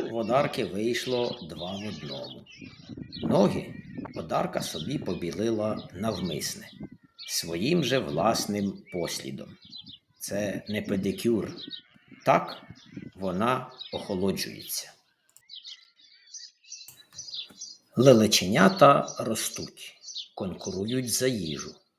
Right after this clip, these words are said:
Все, що батьки приносять, хапають швиденько одне поперед одного, ковтають ціляком і хапають знову. Ясне діло, що в шлунку не все може перетравитися.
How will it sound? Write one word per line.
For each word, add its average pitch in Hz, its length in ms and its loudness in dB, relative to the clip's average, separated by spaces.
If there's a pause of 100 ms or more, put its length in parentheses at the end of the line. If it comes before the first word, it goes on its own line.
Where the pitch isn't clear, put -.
(420)
Все, - 340 6
що - 220 2
батьки - 380 2
приносять, - 840 2 (140)
хапають 123 560 2
швиденько 95 760 2
одне 127 320 0
поперед 117 520 0
одного, 104 520 0
ковтають 151 720 0
ціляком 120 680 2 (220)
і - 60 -8
хапають 104 560 0
знову. 90 580 -2 (1300)
Ясне 214 400 6
діло, 180 760 6
що 131 200 0
в 113 60 -2
шлунку 156 960 0
не 107 180 0
все 127 320 2
може 98 600 -2
перетравитися. 87 1000 -6